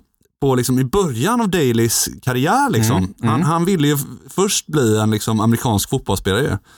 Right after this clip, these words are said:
Speaker 2: Ja, ja, okej.
Speaker 1: Eh, men han hamnade ju på, på University of Arkansas
Speaker 2: Mm.
Speaker 1: i golf.
Speaker 2: Just det.
Speaker 1: Ja.
Speaker 2: Mm.
Speaker 1: Och där han då fick
Speaker 2: Razorbacks he-, är deras maskot.
Speaker 1: Exakt så.
Speaker 2: Ja.
Speaker 1: Razorbacks, ja.
Speaker 2: Ja, exakt.
Speaker 1: Det var, det var där, det var hans
Speaker 2: Mm.
Speaker 1: dröm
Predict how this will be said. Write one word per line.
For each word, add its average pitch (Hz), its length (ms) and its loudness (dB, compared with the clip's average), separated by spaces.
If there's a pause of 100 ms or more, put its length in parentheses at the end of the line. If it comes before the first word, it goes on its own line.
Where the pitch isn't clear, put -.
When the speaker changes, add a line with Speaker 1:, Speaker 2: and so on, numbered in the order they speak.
Speaker 2:
Ja, 185 520 0
ja, 180 260 0
okej. 254 480 -2
Speaker 1:
Eh, 131 60 -2 (500)
men 135 80 -2
han 214 240 0
hamnade 185 420 2
ju 240 100 0
på, 240 300 0
på 220 480 0 (380)
University 135 640 0
of 113 160 -4
Arkansas 101 600 -2 (200)
Speaker 2:
Mm. 135 120 2
Speaker 1:
i 143 40 -2
golf. 113 500 -2
Speaker 2:
Just 127 240 -2
det. 101 200 0
Speaker 1:
Ja. 101 160 -2 (260)
Speaker 2:
Mm. 123 220 2 (180)
Speaker 1:
Och 151 120 0
där 143 220 0
han 147 240 0
då 139 140 0
fick 131 200 0
Speaker 2:
Razorbacks - 960 -2
he-, 131 180 -2
är 123 160 0
deras 104 320 0
maskot. 107 140 2
Speaker 1:
Exakt - 480 -4
så. 123 100 0
Speaker 2:
Ja. 110 220 0 (120)
Speaker 1:
Razorbacks, 117 840 -2
ja. 107 180 -2 (100)
Speaker 2:
Ja, 113 80 -2
exakt. 104 100 -4
Speaker 1:
Det 120 60 0
var, 127 240 -4
det 127 60 -2
var 135 100 0
där, 131 260 0
det 98 100 -4
var 127 80 0
hans 120 220 0
Speaker 2:
Mm. 113 100 2
Speaker 1:
dröm 92 180 0